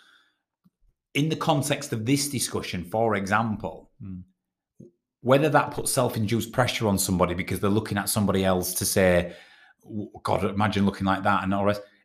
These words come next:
Speaker 1: If that kicks your ass into doing something and moving, that's a positive thing.
Speaker 2: I agree.
Speaker 1: In the long term, you're never gonna look like that. So you're gonna get very quickly disheartened, give up, and then you're in a self-perpetuating cycle, which is your point.
Speaker 2: Yes.
Speaker 1: And I get it.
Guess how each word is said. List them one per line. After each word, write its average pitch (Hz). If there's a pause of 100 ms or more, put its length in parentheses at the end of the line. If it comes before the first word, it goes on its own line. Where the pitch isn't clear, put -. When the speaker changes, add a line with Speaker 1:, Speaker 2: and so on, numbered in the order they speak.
Speaker 1:
If 175
that 165
kicks 170
your 139
ass 104
into 104
doing 120
something 92
and 107
moving, 98
that's 107
a 104
positive 101
thing. 87
Speaker 2:
I 120
agree. 117
Speaker 1:
In 151
the 147
long 151
term, 87 (240)
you're 113
never 139
gonna 120
look 147
like 95
that. 78
So 110
you're 104
gonna 104
get 104
very 143
quickly 123
disheartened, 101 (400)
give 139
up, 101
and 101
then 98
you're 98
in 95
a 90
self-perpetuating 98
cycle, 90 (120)
which 117
is 101
your 104
point. 87
Speaker 2:
Yes. -
Speaker 1:
And 98
I 90
get 90
it. -